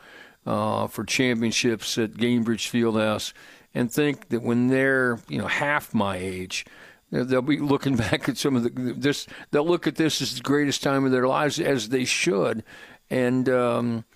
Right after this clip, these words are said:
it'll, it'll be so much fun. And, and I think about the parents and the investment of time and money to get their kids to and from practices and travel ball and, you know, the whole routine. Everybody understands it.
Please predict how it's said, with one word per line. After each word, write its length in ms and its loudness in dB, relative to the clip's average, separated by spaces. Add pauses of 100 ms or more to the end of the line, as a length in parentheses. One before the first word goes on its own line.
(340)
it'll, 280 2
it'll 220 0
be 160 2
so 220 2
much 260 0
fun. 480 2
And, 340 0
and 160 2
I 80 2
think 240 -2
about 300 0
the 80 -4
parents 580 0
and 200 0 (400)
the 80 2
investment 520 2
of 140 0
time 420 0
and 160 4
money 380 2
to 100 0
get 220 -2
their 160 0
kids 380 0
to 200 2
and 120 0
from 220 0
practices 800 -4
and 160 -2
travel 460 0
ball 380 0
and, 100 -2 (320)
you 100 0
know, 200 2
the 100 0
whole 240 2
routine. 500 0
Everybody 480 0
understands 640 -2
it. 140 -4